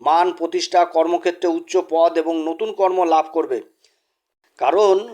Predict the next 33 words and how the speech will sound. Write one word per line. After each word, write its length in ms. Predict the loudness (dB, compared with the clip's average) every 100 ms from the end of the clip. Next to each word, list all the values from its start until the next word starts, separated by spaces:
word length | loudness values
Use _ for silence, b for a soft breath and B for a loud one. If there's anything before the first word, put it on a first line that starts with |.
| -16
সু-, 280 | -18 -18 -20 -20 -20 _
দে-, 420 | -4 -2 -2 -2
সূর্যদেব 600 | -4 -12 0 2 4 2 0 -2
দেবগুরুর 460 | -2 0 -2 0
নক্ষত্রে 340 | 0 0 0 2
অবস্থান 320 | 0 2 0
করছে, 240 | 2 0 0
আর 100 | 0
দেবগুরু 380 | 4 2 0 -6
ষষ্ঠ 320 | -2 -4 0
ঘরে 260 | 0 2 2 2 b b _ 0
অবস্থান 380 | 0 2 0 0
করছে। 240 | 0 -2
ষষ্ঠ 300 | -2 -2 -2 -2
ঘরটা 260 | -2 0
হচ্ছে 180 | 0 2
আমাদের 240 | 0 2 0
কম্পিটিশনের 680 | 0 0 -2 -6 -2 0 0
ঘর, 140 | 2
আর 80 | 2
সূর্যের 420 | 0 -6 -2 0 4
এই 140 | 4
অবস্থান 460 | 4 2 0 0 0 -2 b b _
অষ্টম 340 | -4 -2 0 2
ঘরে, 240 | 2 2 0 -2 _
অষ্টম 340 | -8 -4 -2
ঘরটা 220 | 0 0 -2
হচ্ছে 160 | 0
আস-, 280 | 0 -2 -8 -10
আকস্মিক 520 | -8 -2 -2 -2 -4
কাজগুলো 380 | 2 0 2 0
বুঝায়। 360 | 2 2 0 -2
তো 80 | -6